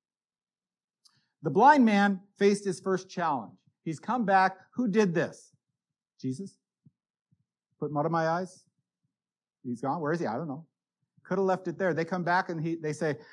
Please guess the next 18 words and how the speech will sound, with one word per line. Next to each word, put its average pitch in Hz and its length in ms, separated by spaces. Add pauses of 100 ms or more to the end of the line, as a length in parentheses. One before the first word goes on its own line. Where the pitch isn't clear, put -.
(140)
"Who 220 160
do 233 60
you 220 120
say 208 240
he 202 220
is?" - 340 (1000)
He 135 80
says, 131 200
"Well, 139 100
he's 135 180
a 131 40
prophet." - 420 (1600)
He 226 60
didn't 294 140
have 277 120
to 302 60
say 262 220
that. - 240